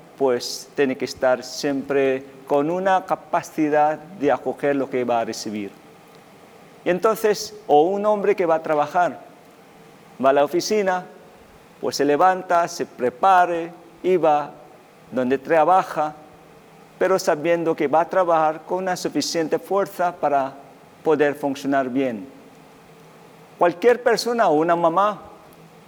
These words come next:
se levanta de la mañana, sabe que tiene sus hijos, que tiene que comer,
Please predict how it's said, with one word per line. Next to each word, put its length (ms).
se 160
levanta 560
de 80
la 100
mañana, 720
sabe 340
que 100
tiene 260
sus 200
hijos, 260
que 100
tiene 240
que 120
comer, 420